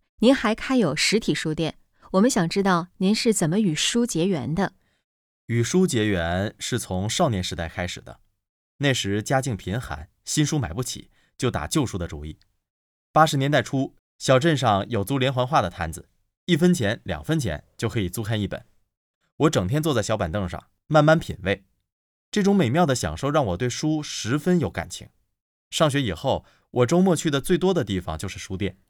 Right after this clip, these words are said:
Speaker 1: 那您最开始开书店和这份书缘有关？
Speaker 2: 是啊，那也算是我人生一个小小的转折点。那时我在南方打工，一个老乡知道我喜欢看书，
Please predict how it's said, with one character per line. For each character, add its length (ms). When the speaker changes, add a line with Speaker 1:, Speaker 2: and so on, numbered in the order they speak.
Speaker 1:
那 160
您 180
最 140
开 180
始 160
开 220
书 160
店 200
和 160
这 160
份 240
书 300
缘 300
有 120
关？ 300
Speaker 2:
是 180
啊， 180
那 120
也 120
算 200
是 120
我 200
人 180
生 400
一 120
个 160
小 240
小 160
的 80
转 160
折 180
点。 220
那 160
时 120
我 140
在 100
南 180
方 140
打 140
工， 240
一 100
个 100
老 160
乡 180
知 140
道 120
我 100
喜 120
欢 140
看 180
书， 320